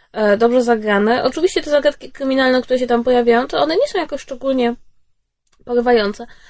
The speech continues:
Ale na przykład w drugim odcinku mamy dosyć, e, ciekawą sytuację, kiedy poznajemy,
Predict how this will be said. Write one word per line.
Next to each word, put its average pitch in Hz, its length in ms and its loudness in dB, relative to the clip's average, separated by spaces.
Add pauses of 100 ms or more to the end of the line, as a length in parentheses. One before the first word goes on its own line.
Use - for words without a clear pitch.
(140)
Ale 311 140 0
na 339 60 2
przykład 330 200 -2
w 277 40 -6
drugim 302 200 -6
odcinku 285 400 -4
mamy 262 200 0
dosyć, 254 400 -2
e, 226 240 2
ciekawą 254 320 -8
sytuację, 277 380 -4
kiedy 247 200 -20
poznajemy, 269 500 -6